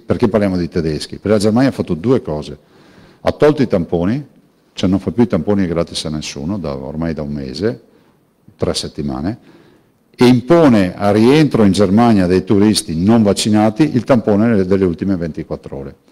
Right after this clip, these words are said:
Quindi vuol dire che quattrocentomila turisti tedeschi che rientreranno,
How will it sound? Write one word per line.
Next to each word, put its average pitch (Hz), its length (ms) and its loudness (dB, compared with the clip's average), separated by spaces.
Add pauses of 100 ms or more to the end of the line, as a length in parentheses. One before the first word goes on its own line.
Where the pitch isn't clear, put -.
(220)
Quindi 139 200 4
vuol 135 120 6
dire 120 200 4
che 92 140 -4
quattrocentomila 143 1000 2
turisti 113 640 0
tedeschi 90 580 0
che - 180 -2
rientreranno, 110 840 2